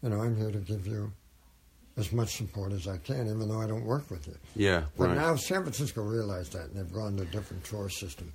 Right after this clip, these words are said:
Speaker 2: That's an interesting
Speaker 1: So the
Speaker 2: shift
Speaker 1: captain,
Speaker 2: schedule they
Speaker 1: uh,
Speaker 2: have. That, that
Speaker 1: Well, that, I worked
Speaker 2: rotation.
Speaker 1: that schedule.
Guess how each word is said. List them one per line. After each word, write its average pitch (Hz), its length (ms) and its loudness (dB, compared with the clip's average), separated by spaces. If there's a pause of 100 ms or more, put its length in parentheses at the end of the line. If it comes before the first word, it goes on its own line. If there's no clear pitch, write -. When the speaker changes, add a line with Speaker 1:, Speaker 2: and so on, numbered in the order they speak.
(100)
Speaker 2:
That's 117 220 2
an 127 120 8
interesting 101 480 6
Speaker 1:
So 123 180 4
the 117 60 6
Speaker 2:
shift 101 120 -2
Speaker 1:
captain, 123 380 4
Speaker 2:
schedule 98 180 2
they 80 140 2
Speaker 1:
uh, 76 60 4
Speaker 2:
have. 73 240 2 (180)
That, 82 300 -10
that - 100 -6
Speaker 1:
Well, 135 120 6
that, 160 220 2
I 131 120 2
worked 139 80 2 (160)
Speaker 2:
rotation. 117 120 0
Speaker 1:
that 98 120 -4
schedule. 98 400 -8